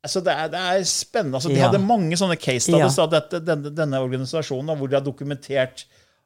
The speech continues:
Speaker 1: at
Speaker 2: Mm.
Speaker 1: folk som har fått organer fra andre,
Speaker 2: Mm.
Speaker 1: faktisk begynner å,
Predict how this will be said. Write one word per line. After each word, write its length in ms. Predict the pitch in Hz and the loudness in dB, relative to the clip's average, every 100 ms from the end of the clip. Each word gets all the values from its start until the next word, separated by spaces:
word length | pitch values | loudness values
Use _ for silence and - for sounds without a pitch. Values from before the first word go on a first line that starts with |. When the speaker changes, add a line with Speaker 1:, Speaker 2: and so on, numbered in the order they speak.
| - | -2
Speaker 1:
at 120 | 190 | 2
Speaker 2:
Mm. 100 | 151 117 | 2 0
Speaker 1:
folk 220 | - 123 | 0 -2
som 120 | - | 0
har 60 | 139 | -4
fått 340 | - 180 _ - | -2 -4 _ -6
organer 600 | 131 139 131 117 101 120 | 0 0 4 4 4 -2
fra 160 | - 156 | 0 0
andre, 320 | 123 113 165 | 0 0 -4
Speaker 2:
Mm. 400 | 165 - 175 190 | -4 -8 0 2
Speaker 1:
faktisk 400 | 123 117 - 123 127 | 2 0 -4 -6 -2
begynner 300 | 127 101 | -2 -2
å, 80 | 107 | -4